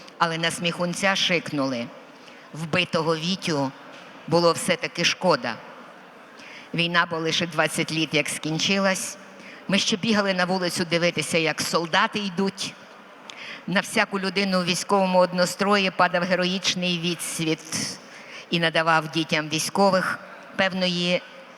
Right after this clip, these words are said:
вибачливої фори в наших очах. Так, ніби їхні батьки й досі десь там на своїх полігонах важили життям,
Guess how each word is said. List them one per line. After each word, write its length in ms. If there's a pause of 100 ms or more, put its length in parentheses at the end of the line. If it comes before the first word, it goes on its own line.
(140)
вибачливої 960
фори 720
в 120
наших 380
очах. 560 (760)
Так, 200
ніби 220
їхні 360
батьки 360
й 200
досі 520 (200)
десь 260
там 320 (260)
на 100
своїх 440
полігонах 920 (380)
важили 420
життям, 560